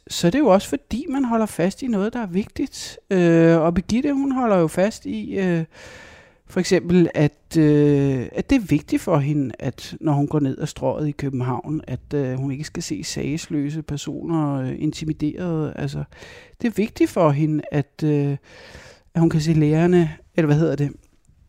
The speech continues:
øh, sine kol-, ja, både sine kolleger i øjnene, men også, øh, se forældrene i øjnene og gøre noget, et stykke arbejde, som hun er, er tilfreds med. Der er nogle værdier, som er vigtige for hende.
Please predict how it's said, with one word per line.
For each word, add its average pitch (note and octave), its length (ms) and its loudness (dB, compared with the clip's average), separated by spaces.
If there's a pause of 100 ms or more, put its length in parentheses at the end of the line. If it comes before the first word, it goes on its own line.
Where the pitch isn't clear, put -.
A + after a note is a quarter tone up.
(800)
øh, D#3+ 320 6
sine E3 200 2
kol-, F3 240 2
ja, E3 120 8
både F3 240 6
sine A3+ 200 0
kolleger F#3 400 6
i G3+ 80 4
øjnene, F3 340 2
men F3 180 4
også, F3 320 0
øh, D3+ 380 2
se C#3+ 340 -4
forældrene A#3 640 0
i F#3 160 0
øjnene D3 560 0
og C3 160 -8
gøre D3+ 240 -2
noget, A#3+ 200 -4
et E3 140 -6
stykke - 220 -6
arbejde, - 360 -6
som F3 140 -6
hun D#3+ 160 -2
er, C3+ 240 -4 (640)
er E3+ 80 -4
tilfreds - 480 -4
med. - 100 -2
Der G#3+ 120 0
er G#3+ 40 4
nogle A3+ 180 0
værdier, C4+ 480 2
som - 240 -6
er G3+ 60 -4
vigtige G3+ 500 -2
for D3+ 280 0
hende. E3+ 340 -4